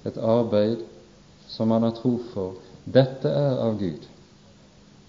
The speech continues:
Så kommer det noen og vil være med og hjelpe til i dette arbeidet.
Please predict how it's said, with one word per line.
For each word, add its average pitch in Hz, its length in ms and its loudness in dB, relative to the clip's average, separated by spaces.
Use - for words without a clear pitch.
Så 127 200 2
kommer 135 320 6
det 120 160 6
noen 117 400 2
og 104 160 0
vil 104 160 2
være 107 200 2
med 113 320 4
og 110 160 -2
hjelpe 107 440 -2
til 90 300 -2
i 110 160 0
dette 104 280 -2
arbeidet. 87 560 -4